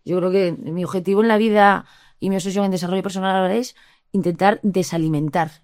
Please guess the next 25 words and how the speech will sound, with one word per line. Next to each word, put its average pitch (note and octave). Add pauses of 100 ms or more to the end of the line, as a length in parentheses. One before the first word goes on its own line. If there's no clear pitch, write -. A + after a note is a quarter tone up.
(100)
la, D3+
de-, -
del G3
tamaño A#3
que B3+
sea, C#3
¿no? D4+
Pues D#3+ (280)
mi E3+
hermana F3+
dice F#3
que F#3
es F3
más F#3
pequeño, D4+ (300)
mis F3+
amigos G3+
dirán G3
que F#3+
es F#3
más F#3+
grande, F4 (400)
<laughs> -
eh, G#3
pero F3+